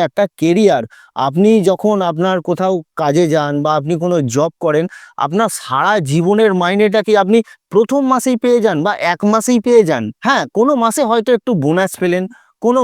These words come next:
মাসে হয়তো আপনি অ্যাপ্রেজাল পেলেন, কিন্তু এমন তো নয় যে আপনার সারা জীবনে যত কাজ করতেন সমস্ত মাইনেটা এক মাসে পেয়ে গেলেন। এমনটা কোনোদিন হয়েছে কি? তেমনই ট্রেডিংয়েও এটা হওয়া সম্ভব নয় যে আপনি একটা ট্রেডেই পুরো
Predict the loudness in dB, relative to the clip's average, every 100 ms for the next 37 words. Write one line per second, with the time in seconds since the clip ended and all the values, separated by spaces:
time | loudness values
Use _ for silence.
0 | 0 0 0 0 0 2 2 2 2 0
1 | -2 -2 0 0 -2 -2 -2 -4 -8 _
2 | _ -2 0 2 0 0 2 2 0 0
3 | 0 0 0 2 0 -2 -2 -6 -2 0
4 | 0 0 0 2 2 2 2 0 0 0
5 | 0 -2 -2 -2 0 -2 -2 _ _ -8
6 | -2 2 2 2 0 -2 0 0 -2 0
7 | 0 0 -2 -4 -2 0 0 -2 -4 -6
8 | -4 -2 0 0 2 2 2 0 0 -2
9 | -2 0 -2 -4 _ _ _ -6 -4 0
10 | 0 0 -4 _ -4 0 2 2 2 0
11 | -2 -2 -2 -4 -4 -6 -2 0 0 0
12 | -2 -4 -10 -6 -2 -2 -2 2 2 2
13 | -2 -2 -2 2 2 4 2 0 0 2